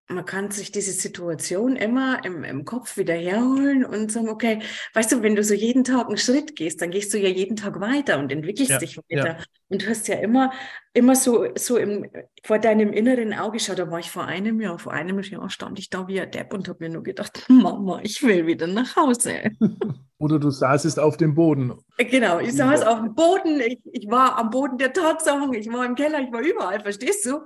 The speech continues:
Speaker 2: Im Keller am Boden der
Speaker 1: Aber
Speaker 2: Tatsachen angekommen
Speaker 1: Genau.
Speaker 2: und von dort aus eine Stufe nach der anderen nach
Speaker 1: Genau.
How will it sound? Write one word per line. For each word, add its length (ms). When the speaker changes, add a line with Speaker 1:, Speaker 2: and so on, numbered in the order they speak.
Speaker 2:
Im 160
Keller 320
am 140
Boden 260
der 100
Speaker 1:
Aber 80
Speaker 2:
Tatsachen 480
angekommen 600
Speaker 1:
Genau. 80
Speaker 2:
und 140
von 180
dort 280
aus 600
eine 260
Stufe 320
nach 200
der 160
anderen 360
nach 160
Speaker 1:
Genau. 200